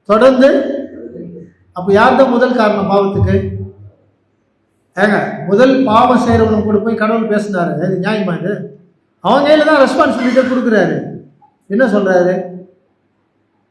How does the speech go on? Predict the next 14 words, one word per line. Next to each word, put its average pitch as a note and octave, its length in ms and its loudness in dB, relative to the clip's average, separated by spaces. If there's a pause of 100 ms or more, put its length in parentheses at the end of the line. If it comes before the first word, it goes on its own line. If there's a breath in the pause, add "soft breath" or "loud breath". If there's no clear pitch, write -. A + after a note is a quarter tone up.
(160)
"உலகத்துல A3+ 400 2
நான் G3+ 160 0
எல்லாத்தையும் A3 260 2
படைச்சிட்டேன், G3 760 -4 (960)
நீ A3+ 220 2
மெயின்டைன் B3+ 360 4
பண்ணிக்கோ, G3+ 600 0 (1500)
எல்லாத்தையும் C#4 520 2
நீ C4+ 60 2
என்ன B3+ 200 2
பண்ணு, G3+ 420 -2 (840)
யா, A#3 180 -2 (1000)
ரூல் C#4 200 2
எவ்ரிதிங், A#3 840 0